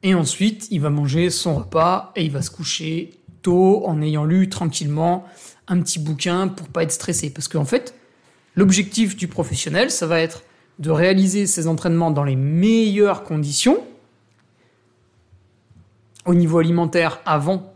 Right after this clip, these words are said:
pendant, après. Et ça va être aussi d'avoir le moins de stress possible dans la journée, puisque, bah, le stress, c'est néfaste pour votre organisme.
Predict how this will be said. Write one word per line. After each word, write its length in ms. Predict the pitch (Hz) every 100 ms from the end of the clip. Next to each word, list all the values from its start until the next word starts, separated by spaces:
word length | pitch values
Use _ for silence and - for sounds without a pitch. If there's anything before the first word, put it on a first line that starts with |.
| -
pendant, 420 | 156 156 147 -
après. 420 | 147 - - 415 - - _ _ - _ _ _ _ -
Et 160 | 202
ça 160 | 226 180
va 120 | 160
être 160 | 165 -
aussi 440 | 156 - 294 330 269
d'avoir 360 | 160 151 240
le 140 | 196 160
moins 460 | 160 180 214 254
de 80 | 214
stress 420 | - - 196 185
possible 460 | - 165 - 185 165
dans 100 | 143
la 100 | 139
journée, 260 | 135 170
puisque, 280 | 196 - -
bah, 180 | 165 135
le 120 | 123
stress, 340 | 120 - 170 -
c'est 180 | -
néfaste 440 | 135 139 160 175 -
pour 100 | 156
votre 160 | 147
organisme. 400 | 160 147 139 -